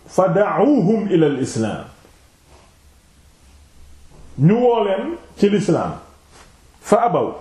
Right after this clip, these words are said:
Fa da'uuhum ila al-islaam, ñu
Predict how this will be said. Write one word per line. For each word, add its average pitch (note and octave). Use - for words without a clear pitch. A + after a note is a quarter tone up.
Fa -
da'uuhum F#3+
ila G3+
al-islaam, G3+
ñu G3